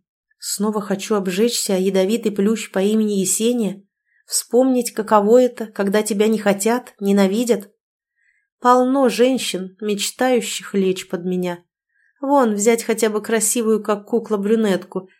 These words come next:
бросающую на меня влажные взгляды. Так и стреляет глазами. Я же, как дурак, приглашаю на танец бывшую жену.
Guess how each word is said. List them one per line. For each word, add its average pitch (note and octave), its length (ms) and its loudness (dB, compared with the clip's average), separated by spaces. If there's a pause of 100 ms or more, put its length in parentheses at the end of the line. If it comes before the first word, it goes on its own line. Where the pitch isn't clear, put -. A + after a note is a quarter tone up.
(140)
бросающую F#3+ 880 -2
на F#3+ 80 -2
меня F#3+ 280 -2
влажные F#3+ 500 0
взгляды. F#3 580 -2 (520)
Так B3 220 -4
и B3 40 -2
стреляет G3 680 2
глазами. F3 680 -6 (800)
Я A#3 260 4
же, B3+ 140 0
как G3+ 240 -2
дурак, F#3+ 560 -2
приглашаю A3+ 580 2
на D4 140 2
танец A#3+ 420 0
бывшую G3 500 0
жену. F3 460 -4